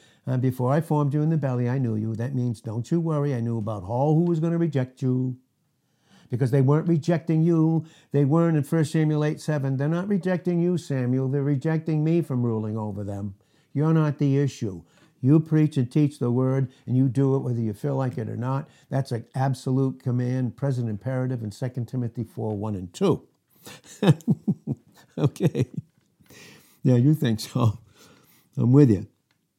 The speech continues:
"In meekness, instructing those that oppose themselves." How do we oppose ourselves?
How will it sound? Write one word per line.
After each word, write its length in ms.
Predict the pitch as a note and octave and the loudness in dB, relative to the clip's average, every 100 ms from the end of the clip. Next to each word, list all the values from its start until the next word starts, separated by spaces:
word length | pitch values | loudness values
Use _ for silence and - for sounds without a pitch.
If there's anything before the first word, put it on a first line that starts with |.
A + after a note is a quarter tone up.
| _ _ _ - | _ _ _ 8
"In 260 | F#3 F#3+ | 12 12
meekness, 800 | G3+ A#3+ B3+ D#3+ A2 - - - _ _ _ _ _ | 12 12 8 2 0 0 -6 -8 _ _ _ _ _
instructing 840 | E3+ D#3+ - - G#3+ A3+ A3+ G3+ | 4 4 0 0 2 4 4 6
those 400 | C#3+ F3 A3 G#3+ | 4 2 2 2
that 120 | F3+ F#3+ | 2 2
oppose 520 | F#3+ F3 A3+ A#3+ F3+ | 2 0 0 0 0
themselves." 760 | F#3+ C#3 D#3 C#3 A2 G#2+ - _ _ _ | -2 -2 -2 -2 -4 -8 -20 _ _ _
How 120 | - | -4
do 60 | B2+ | 0
we 140 | D3 | 0
oppose 360 | F3 F3+ G#3 F#3 | 0 0 0 0
ourselves? 540 | A#2+ A#2 - A#2 A2+ | -4 -10 -14 -16 -18